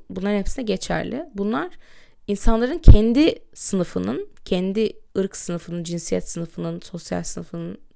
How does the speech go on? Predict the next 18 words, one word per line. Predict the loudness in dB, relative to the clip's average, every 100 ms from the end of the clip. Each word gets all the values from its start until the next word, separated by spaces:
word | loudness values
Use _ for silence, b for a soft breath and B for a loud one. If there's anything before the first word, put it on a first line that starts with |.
| _ -20 -14
ekonomik | -10 -8 -8 -10
sınıfının | -12 -12 -14
falan, | -12 -12 -12 -16 B B B B B
kendi | 4 6 4
komünitesinin, | 0 2 2 4 4 4 -4 -6 -6 -10 b b b
kendi | 2 2 2
grubunun | -2 -2 -4 -4
üyelerine | 0 2 2 0 -2
olan | -2 -4 -6
bakışını | -10 -8 -6 -4 -4 -4
da |
etkiliyor. | -6 -8 -14 -12 -10 -10 -12 b b b b b -20 _ -4
Cinsel | 0 2 2
şiddete | 2 -2 -2 0
maruz | 0 0 -4 -6
kalan | -6 -4 -2
bazı | 2 2 0 -4
kadınlar | -6 -6 -8 -8 -10 -14